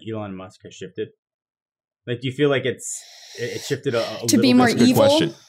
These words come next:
Speaker 3: That's a
Speaker 1: Yeah,
Speaker 3: good
Speaker 1: like, he used to
Speaker 3: question.
Speaker 1: be like, he, I mean, this, maybe it's just, just me, but, you know, this incredible entrepreneur with an amazing mind that's
Speaker 2: Well,
Speaker 1: paradigm shifting
Speaker 2: the
Speaker 1: industries.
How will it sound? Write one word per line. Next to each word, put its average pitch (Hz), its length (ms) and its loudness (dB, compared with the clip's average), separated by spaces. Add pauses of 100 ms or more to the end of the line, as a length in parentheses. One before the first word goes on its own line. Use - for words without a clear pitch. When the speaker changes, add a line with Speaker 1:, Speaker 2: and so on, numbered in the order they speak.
(520)
Speaker 3:
That's - 120 -10
a - 20 -6
Speaker 1:
Yeah, 202 40 -2
Speaker 3:
good 233 60 4
Speaker 1:
like, 226 80 4
he 226 60 -2
used 240 120 -2
to 262 60 -6
Speaker 3:
question. - 20 -6
Speaker 1:
be 226 80 2
like, 202 260 2
he, 156 220 -4
I 160 40 0
mean, 156 220 4
this, 131 240 -2
maybe 127 280 -2
it's 123 80 -4
just, 101 200 -14
just 101 180 -16
me, 107 140 -8
but, 87 140 -14
you 98 140 -10
know, 82 200 -16
this 117 120 -20
incredible 123 460 -6
entrepreneur 90 640 -12
with 73 140 -18
an 87 100 -16
amazing 90 600 -14
mind 76 420 -20
that's - 280 -20 (360)
Speaker 2:
Well, 339 120 2
Speaker 1:
paradigm 285 240 2
shifting 196 260 -4
Speaker 2:
the 311 80 4
Speaker 1:
industries. - 200 2